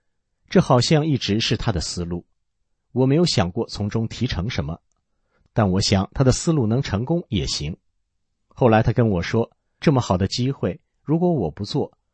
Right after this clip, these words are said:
他就要给别人了。他使劲儿跟我讲，我问他要做什么，他说买一个小软件，两千三百美金，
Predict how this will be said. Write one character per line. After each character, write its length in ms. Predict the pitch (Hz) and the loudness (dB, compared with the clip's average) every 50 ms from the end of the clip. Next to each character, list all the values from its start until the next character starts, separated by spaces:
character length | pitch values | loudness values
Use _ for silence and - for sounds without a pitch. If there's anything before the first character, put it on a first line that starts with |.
| _ _ - | _ _ 0
他 100 | - 147 | 0 0
就 140 | - 160 143 | 2 2 2
要 100 | 113 - | 2 2
给 140 | - 87 | 0 -4
别 180 | 82 - 80 82 | -4 -4 -4 -2
人 180 | 92 95 80 82 | -2 -2 -2 -2
了。 160 | 85 - - _ _ _ _ _ _ _ _ _ _ _ _ _ _ _ _ | -4 -8 -10 _ _ _ _ _ _ _ _ _ _ _ _ _ _ _ _
他 100 | - 156 | 0 0
使 180 | - - 123 | 2 2 2
劲 120 | - 160 120 | 2 4 2
儿 40 | 107 | 2
跟 160 | 117 101 92 | 0 0 0
我 120 | 90 92 | -2 -2
讲， 300 | - - 90 85 - - _ _ _ _ _ _ _ _ | 0 0 -2 -2 -4 -6 _ _ _ _ _ _ _ _
我 140 | - 120 135 | -2 0 2
问 120 | 170 185 | 2 4
他 80 | 165 175 | 4 4
要 160 | 180 175 156 | 4 4 2
做 260 | - - 208 175 104 | 0 0 -2 -2 -2
什 160 | 87 - - 143 | -2 -4 -6 -8
么， 180 | 160 190 - _ _ _ _ _ _ _ _ | -8 -10 -12 _ _ _ _ _ _ _ _
他 120 | - 180 | -2 -2
说 180 | 165 - 196 180 | 0 2 0 2
买 140 | 139 92 85 | 2 0 0
一 80 | 87 | 0
个 100 | 98 120 | -2 -2
小 180 | - - 90 120 | -2 0 0 0
软 220 | 139 117 78 76 | 0 0 -2 -2
件， 240 | - - 127 110 - _ _ _ _ _ | 0 0 -2 -2 -2 _ _ _ _ _
两 180 | - 95 85 | -2 -2 -2
千 160 | - - 107 101 | 0 0 0 0
三 220 | - 127 120 113 | 2 0 0 0
百 100 | 104 95 | 0 0
美 140 | 87 80 78 | -2 -4 -6
金， 260 | - - 127 135 | -4 -2 -2 -4